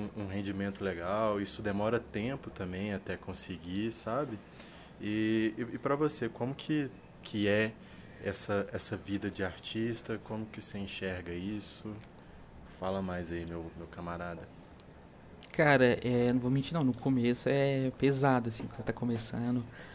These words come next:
Speaker 2: até você conseguir ver pra que lado que você vai, como que você vai tirar a grana disso, é, é pesado.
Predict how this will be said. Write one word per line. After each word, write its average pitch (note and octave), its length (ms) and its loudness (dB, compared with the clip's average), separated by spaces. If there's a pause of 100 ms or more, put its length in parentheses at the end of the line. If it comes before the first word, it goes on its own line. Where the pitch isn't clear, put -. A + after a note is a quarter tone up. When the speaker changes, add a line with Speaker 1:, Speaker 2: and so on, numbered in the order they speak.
(140)
Speaker 2:
até B2+ 100 0
você - 100 2
conseguir B2 560 2 (300)
ver A#2+ 240 6
pra C3 120 4
que - 140 -2
lado B2 280 8
que - 80 -8
você A2+ 120 2
vai, A#2 480 8
como C3+ 240 4
que C3+ 80 -2
você - 60 4
vai B2 100 10
tirar A2+ 220 6
a A2+ 40 8
grana A2+ 280 6
disso, A2+ 400 0 (480)
é, A#2 720 4
é A#2 120 0
pesado. B2 440 6